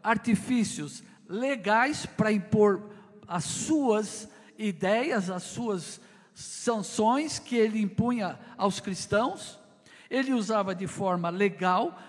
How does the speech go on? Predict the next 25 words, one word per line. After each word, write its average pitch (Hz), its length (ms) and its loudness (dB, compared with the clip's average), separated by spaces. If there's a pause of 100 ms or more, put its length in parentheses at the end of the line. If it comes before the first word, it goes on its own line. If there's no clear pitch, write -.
(120)
mas 226 300 2
não 269 260 2
era 269 280 0
moral. 254 800 4 (2250)
Então, 220 340 -2
nem 254 200 -4
tudo 220 320 -6
que - 140 -6
é 196 40 -2
legal 180 440 -4
é 220 80 -6
moral. 143 760 -8 (1300)
Se 208 1000 -4
nós 208 160 -8
estamos 202 300 -10
vendo 196 280 -4
aí 202 140 -4
que 190 200 -12
hoje 190 240 -6
estão 175 240 -12
falando 180 400 -8
em 185 100 -6
legalização 185 840 -8
das 180 260 -12
drogas. 123 840 -10